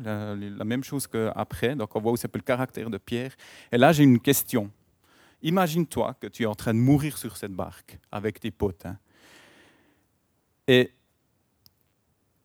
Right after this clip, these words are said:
tu, tu es là-dedans, la seule chose qui te tient en vie, c'est encore cette barque qui est en train de couler. Comment toi, tu aurais réagi, réagi ? Vous savez, moi, ce que j'aurais fait ? Je pense que je serais allé au milieu là,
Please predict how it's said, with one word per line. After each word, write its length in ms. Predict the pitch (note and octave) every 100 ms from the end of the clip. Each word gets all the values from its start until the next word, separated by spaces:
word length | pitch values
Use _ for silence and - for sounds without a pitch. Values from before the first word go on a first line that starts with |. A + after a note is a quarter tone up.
| _ _ _ _
tu, 200 | - C#3+
tu 180 | - D3
es 60 |
là-dedans, 500 | C3+ C#3+ D3+ D3+ E3+ C#3+
la 120 | A#2+
seule 400 | - - G3 G3
chose 480 | - F3+ F3+ F3 -
qui 100 | C#3
te 120 | B2
tient 280 | A#2+ C#3+ C#3+
en 100 | B2+
vie, 160 | D#3
c'est 100 | -
encore 220 | B2 B2
cette 200 | - A#2+
barque 340 | A2 B2+ C3 -
qui 80 | A#2+
est 100 | G#2 B2+
en 120 | B2
train 180 | - B2
de 60 |
couler. 420 | - B2+ A2 G2+ G2+ - _ _ _ _ _ _ _ _ _ _
Comment 240 | - B2 A#2
toi, 180 | A#2 A#2
tu 100 | A#2+
aurais 180 | G#2+
réagi, 480 | G2 G#2+ G#2 G2 G#2 -
réagi ? 600 | - A2+ A2+ G2+ G2 F#2+ _ _ _ _ _ _ _ _ _ _ _ _ _ _ _ _ _ _ _ _ _ _ _ _ _ _ _
Vous 60 | -
savez, 260 | D3 F#3
moi, 160 | E3+ F3
ce 60 |
que 120 | - C3+
j'aurais 180 | C3
fait ? 240 | C3 E3 E3 - - _ _ _ _ _ _ _ _ _ _ _ _ _ _ _ -
Je 60 |
pense 200 | - F#3+
que 40 | -
je 40 |
serais 100 | B2+
allé 100 | B2
au 60 | B2
milieu 280 | F3+ G3+
là, 240 | E3+ D#3